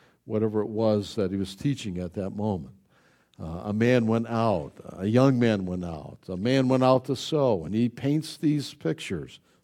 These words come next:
word pictures. They're powerful. They're great teaching tools. Well, last week we saw, as I mentioned,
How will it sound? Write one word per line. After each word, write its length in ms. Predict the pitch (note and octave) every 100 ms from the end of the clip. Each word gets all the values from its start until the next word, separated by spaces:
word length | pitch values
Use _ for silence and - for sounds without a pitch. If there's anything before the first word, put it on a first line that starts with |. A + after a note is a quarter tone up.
| _
word 320 | F3 E3 C3+
pictures. 580 | B2 G2+ - C#2+ - -
They're 140 | B2
powerful. 720 | A2+ - D3 C3+ A#2+ - C2+ A#2+ _ _ _ -
They're 120 | G#2+
great 340 | A#2 A2+ G#2+
teaching 380 | - A2 - F2+
tools. 680 | - G2+ D#2+ D2 C2 - - _ _ _ _ _
Well, 160 | B2+ C3+
last 380 | F#3 A3 -
week 220 | C#3 A#2+ A2+
we 100 | A#2+
saw, 360 | A2 - D3 C3+
as 160 | A#2+
I 60 | B2
mentioned, 560 | B2+ D3+ C#3+ B2 F#2+